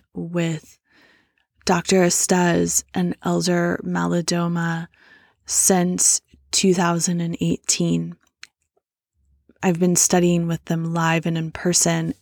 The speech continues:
and really devoted much more of my time and energy to working with Elder Malidoma. However, it felt so profound that one mentor spoke of the other mentor's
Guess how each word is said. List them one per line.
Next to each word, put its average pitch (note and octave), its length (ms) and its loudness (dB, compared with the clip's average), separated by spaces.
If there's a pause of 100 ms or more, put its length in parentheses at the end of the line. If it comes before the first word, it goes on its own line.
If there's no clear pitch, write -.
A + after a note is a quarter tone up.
and E3 440 -2 (960)
really F#3 640 4 (100)
devoted F3 640 4 (100)
much F3+ 400 2
more F3 340 4
of E3 260 -2
my F3 460 0 (100)
time F3 440 0
and F3 200 -2
energy F3 760 0 (100)
to - 180 2
working F3 460 0
with E3+ 240 -2 (100)
Elder E3+ 600 -2
Malidoma. E3+ 920 0 (580)
However, F3+ 680 4
it - 460 0
felt - 400 0
so G3 280 4
profound F3+ 760 0 (120)
that F3 300 2 (720)
one F3+ 680 4
mentor F3 640 0
spoke - 420 -2
of E3 120 -2
the F3 140 4
other E3 220 0
mentor's D#3+ 920 -2